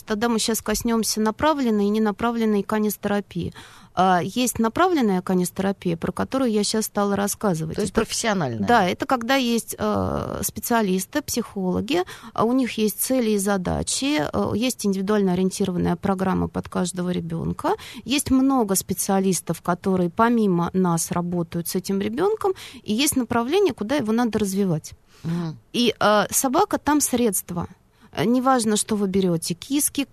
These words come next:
Speaker 1: кисти, краски, э, пианино, э, или гитару, или другие способы коррекции воздействия. А, собака просто, вот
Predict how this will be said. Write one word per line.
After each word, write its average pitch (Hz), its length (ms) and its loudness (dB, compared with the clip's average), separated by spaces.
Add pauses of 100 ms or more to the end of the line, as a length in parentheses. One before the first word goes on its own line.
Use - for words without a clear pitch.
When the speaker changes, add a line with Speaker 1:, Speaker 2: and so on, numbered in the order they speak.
(140)
Speaker 1:
кисти, 247 480 -2
краски, 240 720 2 (100)
э, 190 160 0
пианино, 240 880 4
э, 123 100 0
или 208 280 0
гитару, 240 760 2
или 214 460 2 (240)
другие 208 500 0
способы 196 720 0 (100)
коррекции 208 560 0
воздействия. 185 720 -2 (360)
А, - 240 4 (440)
собака 294 440 2
просто, 269 500 2
вот 220 280 -2